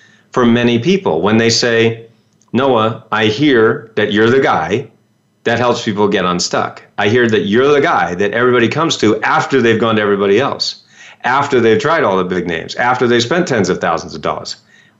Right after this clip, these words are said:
Well, yeah, I am that guy. And that just is because that is a very common story that my clients say.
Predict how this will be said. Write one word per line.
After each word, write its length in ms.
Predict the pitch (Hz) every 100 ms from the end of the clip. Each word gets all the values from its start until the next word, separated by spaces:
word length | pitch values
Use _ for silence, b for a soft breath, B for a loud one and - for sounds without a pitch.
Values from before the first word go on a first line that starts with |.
| -
Well, 120 | 90
yeah, 260 | 113 190
I 140 | 82 95
am 220 | 151 175
that 240 | 98 85
guy. 320 | 82 76 107 139 b b b _ _ _ _
And 140 | 101 92
that 180 | 98
just 380 | 104 113 - -
is 140 | 104 98
because 540 | 104 90 110 98 90
that 300 | 110 113 113
is 220 | 113 104
a 60 | 104
very 260 | 107 110
common 300 | 113 120 123
story 400 | 120 139 175 113
that 180 | 104 113
my 160 | 110 113
clients 380 | 117 120 123 -
say. 340 | 196 - -